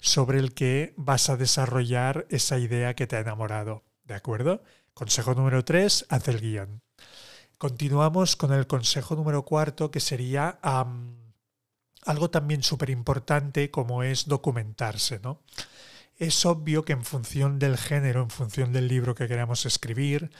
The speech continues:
em, será más o menos importante dedicar tiempo a la fase de documentación, ¿no? Pero a ver, es evidente que si lo que queréis es escribir una novela histórica, eh, los lectores, las lectoras de este género,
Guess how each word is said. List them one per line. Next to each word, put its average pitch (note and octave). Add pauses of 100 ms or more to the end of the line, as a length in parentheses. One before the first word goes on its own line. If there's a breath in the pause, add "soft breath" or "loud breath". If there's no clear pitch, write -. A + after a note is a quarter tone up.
(420 loud breath)
em, B2 (400)
será C#3+
más D3+
o D3+
menos C#3
importante C#3 (380 soft breath)
dedicar C3+
tiempo C3+
a -
la C#3
fase C#3
de C3
documentación, A#2+
¿no? A2
Pero A2
a -
ver, A#2 (360 loud breath)
es -
evidente C3
que C#3
si C#3
lo C3
que B2
queréis A#2+
es A#2+
escribir B2
una B2
novela A#2+
histórica, C3+ (560 loud breath)
eh, D3+
los C3+
lectores, C#3+
las C3+
lectoras C3
de C3
este -
género, C3+